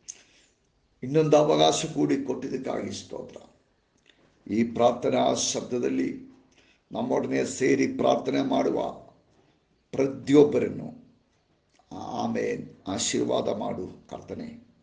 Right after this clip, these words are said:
ನಿಮ್ಮ ಕೃಪೆಯಿಂದ ಅವರನ್ನು ತುಂಬಿಸು ಕರ್ತನೆ. ನಿಮ್ಮ ದಯೆಯಿಂದ ಅವರನ್ನು ತುಂಬಿಸು ಕರ್ತನೆ.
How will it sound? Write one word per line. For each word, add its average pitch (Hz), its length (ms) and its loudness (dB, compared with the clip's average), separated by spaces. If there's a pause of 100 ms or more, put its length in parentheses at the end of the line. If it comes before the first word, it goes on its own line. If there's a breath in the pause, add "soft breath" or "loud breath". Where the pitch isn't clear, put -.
(600 soft breath)
ನಿಮ್ಮ 143 360 2
ಕೃಪೆಯಿಂದ 160 640 6
ಅವರನ್ನು - 600 0
ತುಂಬಿಸು - 500 -8
ಕರ್ತನೆ. - 720 -12 (840 soft breath)
ನಿಮ್ಮ 135 320 2
ದಯೆಯಿಂದ 135 540 4 (440)
ಅವರನ್ನು 113 380 -6
ತುಂಬಿಸು 107 460 -6
ಕರ್ತನೆ. - 560 -14